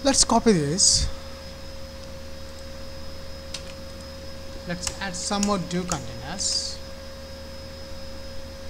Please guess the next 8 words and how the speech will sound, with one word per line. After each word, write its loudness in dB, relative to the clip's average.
And -4
this 4
one 2
is -4
div -2
two, 0
article -2
two -2